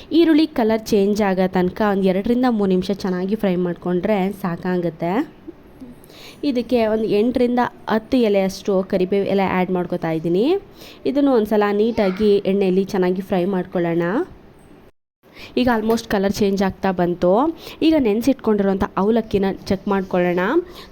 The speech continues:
So ನೋಡ್ತಾ ಇರ್ಬೋದು, ಚೆನ್ನಾಗಿ ನೆಂದಿದೆ ಇದು.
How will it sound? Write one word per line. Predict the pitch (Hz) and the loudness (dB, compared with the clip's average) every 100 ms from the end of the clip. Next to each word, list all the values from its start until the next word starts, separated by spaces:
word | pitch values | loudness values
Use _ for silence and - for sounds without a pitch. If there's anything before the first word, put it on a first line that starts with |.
| - | 2
So | 269 262 262 | 4 4 2
ನೋಡ್ತಾ | 247 233 233 | 2 2 2
ಇರ್ಬೋದು, | 214 202 208 240 285 - | 2 2 2 2 -2 -4
ಚೆನ್ನಾಗಿ | 247 226 240 262 | -2 0 2 2
ನೆಂದಿದೆ | 208 180 226 240 208 | 2 2 2 2 2
ಇದು. | 185 180 | 2 0